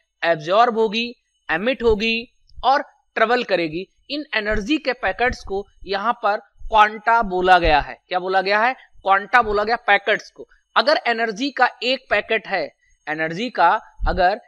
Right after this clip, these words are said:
एक पैकेट है, तो इस एक पैकेट के लिए वर्ड लग जाता है क्वांटम। ध्यान रखना,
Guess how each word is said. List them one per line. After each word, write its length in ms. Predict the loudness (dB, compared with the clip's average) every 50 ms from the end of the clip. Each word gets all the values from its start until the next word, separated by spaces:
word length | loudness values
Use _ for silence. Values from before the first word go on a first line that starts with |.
| _ _ _ _ -4
एक 200 | -2 -2 -2 -4 -6 _ 0
पैकेट 400 | 0 0 2 0 0 0 0 0
है, 220 | -2 -2 -2 -2 -4 -8 _ _
तो 60 | -18 -10 -10
इस 180 | -10 -10 -10 -12 -8 -4
एक 200 | -4 -4 -4 -6 _ 0
पैकेट 400 | 0 0 0 0 -2 -4 -2 -4
के 60 | -2
लिए 120 | -2 -2
वर्ड 280 | 2 4 4 2 4 2
लग 140 | 0 -2 0
जाता 360 | 0 0 0 0 0 -2 0
है 160 | 0 0 -2
क्वांटम। 960 | -4 -6 _ -2 2 2 2 2 -2 -6 -16 -12 _ -2 -2 -2 -2 -8 -12 -6
ध्यान 260 | 0 2 2 2 2
रखना, 320 | -2 -4 -4 -6 -8 -8